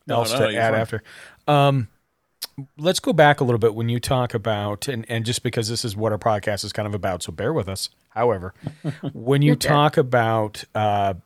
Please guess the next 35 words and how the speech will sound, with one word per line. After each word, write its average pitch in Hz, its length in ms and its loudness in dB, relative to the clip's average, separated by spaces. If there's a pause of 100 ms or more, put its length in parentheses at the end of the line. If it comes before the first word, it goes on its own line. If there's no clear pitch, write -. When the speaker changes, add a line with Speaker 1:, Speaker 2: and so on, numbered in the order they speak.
(140)
Speaker 2:
attachments 107 680 -2
and 101 180 -6
things 107 320 -4
that 110 180 -4
people 131 280 -2
have 110 180 -2
come 120 260 -2
with 110 240 0
and 101 140 -4
they've 104 200 -4
had, 98 300 -4 (360)
not 139 160 4
an 127 100 2
ailment 120 400 0
that's 104 220 -6
necessarily 110 420 -2
a 101 40 -2
disease, 101 460 -4
but - 160 -14
something 107 360 -4
that 98 180 -4
really 113 520 -2 (440)
spiritually 147 580 4
and 123 60 2
emotionally 117 600 2 (100)
is 104 160 -4
on 107 120 -4
top 120 300 0
of 87 140 -6
them. 87 160 -6
And 107 100 0
you 147 60 2
can 127 160 -2
tell 123 320 2
that. 62 340 -12